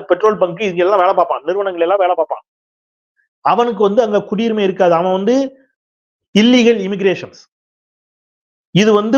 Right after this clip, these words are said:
உயிரை பணையம் வச்சு அவன் போவான். ஆனால் இந்தியாவிலிருந்து யாரும் அப்படி இல்லீகல் இமிகிரேஷன்ஸ் இது வரைக்கும் போனதா இல்ல. ஆனால் மோடி ஆட்சிக்கு வந்த இந்த பத்து ஆண்டுகள்ல அமெரிக்காவில இல்லீகலா குடியேறவருடைய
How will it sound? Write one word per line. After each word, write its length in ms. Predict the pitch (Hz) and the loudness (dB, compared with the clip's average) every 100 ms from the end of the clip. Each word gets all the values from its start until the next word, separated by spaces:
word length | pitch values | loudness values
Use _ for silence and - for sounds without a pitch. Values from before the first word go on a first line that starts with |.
| 233 | 2
உயிரை 200 | 208 262 247 | 4 4 2
பணையம் 280 | 214 214 | -2 -4
வச்சு 180 | 214 233 | 0 0
அவன் 180 | 202 208 | 0 0
போவான். 240 | 202 160 - _ _ _ - | 0 0 -6 _ _ _ -4
ஆனால் 280 | 175 180 170 165 | 0 0 -2 -4
இந்தியாவிலிருந்து 760 | 220 254 254 233 208 202 220 196 | -2 2 4 4 0 -4 -4 0
யாரும் 440 | 170 190 214 202 | 2 2 2 -2
அப்படி 200 | 165 202 180 | -4 -6 -6
இல்லீகல் 340 | 190 214 214 202 | -6 -2 -2 -2
இமிகிரேஷன்ஸ் 500 | 190 185 180 202 175 | -4 -2 -2 -4 -6
இது 100 | 175 | 0
வரைக்கும் 280 | 185 202 - | 0 0 -2
போனதா 280 | 180 190 190 180 | 0 2 2 2
இல்ல. 140 | 180 156 - _ _ | 0 -2 -4 _ _
ஆனால் 280 | 143 170 165 | -2 0 0
மோடி 360 | 147 175 233 226 | 0 2 2 4
ஆட்சிக்கு 340 | 185 190 190 180 | 0 0 -6 -6
வந்த 160 | 160 | -4
இந்த 100 | 143 147 | -4 -4
பத்து 160 | 151 - | -4 0
ஆண்டுகள்ல 420 | 175 147 131 120 156 190 190 _ _ - | -2 -2 -2 2 2 0 -4 _ _ -6
அமெரிக்காவில 640 | 139 202 226 208 190 156 175 220 156 | 0 2 2 0 0 2 2 2 -2
இல்லீகலா 400 | 202 240 240 240 233 | -2 0 2 0 0
குடியேறவருடைய 600 | 208 214 202 196 185 | 0 2 4 2 0